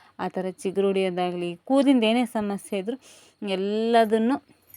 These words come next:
ಈ ಎಣ್ಣೆ ಹೋಗ್ಸುತ್ತೆ ಅಂತ ಹೇಳ್ಬೋದು. ಆಲ್ಮಂಡ್ ಆಯಿಲು, ಆಲಿವ್ ಆಯಿಲು ಆಪ್ಷನಲ್ಲು, ಇಷ್ಟ ಇದ್ದರೆ ಹಾಕ್ಕೊಳ್ಬೋದು.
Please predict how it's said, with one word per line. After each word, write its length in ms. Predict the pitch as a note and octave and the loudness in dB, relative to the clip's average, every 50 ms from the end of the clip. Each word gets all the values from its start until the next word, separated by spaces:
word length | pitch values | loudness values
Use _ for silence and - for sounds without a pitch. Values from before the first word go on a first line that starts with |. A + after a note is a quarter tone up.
| - - _ _ _ _ _ _ _ - G#3 | -20 -20 _ _ _ _ _ _ _ -2 0
ಈ 100 | G#3+ A3+ | 2 2
ಎಣ್ಣೆ 240 | A3+ A3 G#3 A3 A3+ | 4 2 2 2 0
ಹೋಗ್ಸುತ್ತೆ 500 | A3 G3 F#3+ F#3 - - F3+ - - F3+ | 0 0 -2 -2 -2 -4 -4 -4 -4 -6
ಅಂತ 180 | E3+ E3+ E3 | -6 -4 -6
ಹೇಳ್ಬೋದು. 340 | F3 E3 E3 F3 G#3 - - _ - | -6 -6 -6 -8 -8 -10 -12 _ -6
ಆಲ್ಮಂಡ್ 520 | F3+ F#3 G#3+ A3 A3+ A#3 A#3+ A#3 A#3 A3+ | -2 -2 0 0 0 -2 -2 -2 -2 -2
ಆಯಿಲು, 220 | A#3 A#3 B3 C4+ C4+ | -2 -2 -2 -4 -4
ಆಲಿವ್ 420 | A#3 F3+ F3+ F#3 G3 G3+ G3+ G3 | -4 -4 -4 -2 -2 -2 -2 -2
ಆಯಿಲು 300 | F#3+ G3 A3+ C#4 D#4 - _ - | -2 -2 -2 -4 -6 -6 _ -4
ಆಪ್ಷನಲ್ಲು, 640 | F3+ G3 A3 - - - B3 A3 F#3 F3+ E3+ F3 - - - _ _ _ _ _ _ - - - | -2 0 0 0 2 4 4 4 4 0 -8 -10 -14 -16 -20 _ _ _ _ _ _ -20 -16 -14
ಇಷ್ಟ 240 | G3 - - - | -14 -14 -6 -2
ಇದ್ದರೆ 300 | A3 G#3 G#3 G3 G3 G3+ | 0 0 0 -2 -2 -4
ಹಾಕ್ಕೊಳ್ಬೋದು. 760 | G3 F#3+ F#3+ - - G#3 G3+ F#3+ F3+ F3+ F3+ F#3 B3+ D4 - | -6 -6 -6 -6 -6 -6 -6 -6 -8 -12 -14 -14 -16 -18 -20